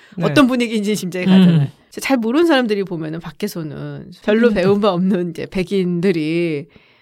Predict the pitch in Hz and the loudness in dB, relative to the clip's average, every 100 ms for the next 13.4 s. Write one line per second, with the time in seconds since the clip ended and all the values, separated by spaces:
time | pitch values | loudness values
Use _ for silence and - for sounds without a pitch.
0 | _ - 160 165 160 156 156 165 202 180 | _ -12 -8 -4 -4 -6 -8 -6 -4 -4
1 | 180 - - 214 196 185 165 156 202 - | -6 -10 -4 -2 0 -2 -6 -8 -12 -6
2 | 185 226 208 190 175 202 123 - 202 226 | 0 0 2 -2 -2 -4 -4 -2 0 0
3 | 240 240 226 220 202 185 151 156 190 190 | -2 -2 -6 -6 -6 -4 -6 -6 -6 -4
4 | 170 185 185 147 - _ - 269 285 285 | -6 -6 -8 -10 -14 _ -2 2 4 2
5 | 277 254 180 202 320 403 403 339 302 294 | 2 0 -2 -4 0 0 0 -2 0 -2
6 | 277 - _ _ _ 311 330 - 440 - | -4 -10 _ _ _ -8 -8 -6 -8 -8
7 | _ _ 220 240 233 214 196 190 185 160 | _ _ -2 0 0 -4 -6 -6 -8 -10
8 | 160 185 135 147 196 196 190 190 185 - | -6 -6 -6 -8 -8 -4 -4 -4 -6 -12
9 | _ _ - 269 294 160 196 285 294 262 | _ _ -4 0 0 0 0 0 -2 -2
10 | 214 185 180 175 175 180 175 165 143 110 | -4 -6 -4 -4 -2 -4 -2 -4 -6 -10
11 | - - 175 180 202 190 170 - - - | -14 -8 -4 0 0 0 -4 -6 -12 -14
12 | - _ 170 151 147 143 147 151 147 135 | -16 _ -6 -2 0 0 0 -2 -4 -8
13 | 127 123 131 160 | -12 -10 -12 -12